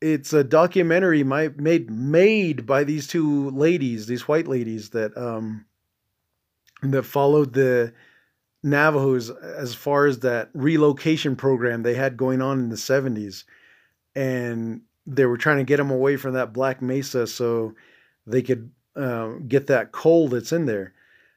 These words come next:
Now, there was a white guy, um, he was an older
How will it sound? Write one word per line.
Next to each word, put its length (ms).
Now, 200
there 120
was 180
a 100
white 340
guy, 520
um, 420
he 80
was 100
an 80
older 420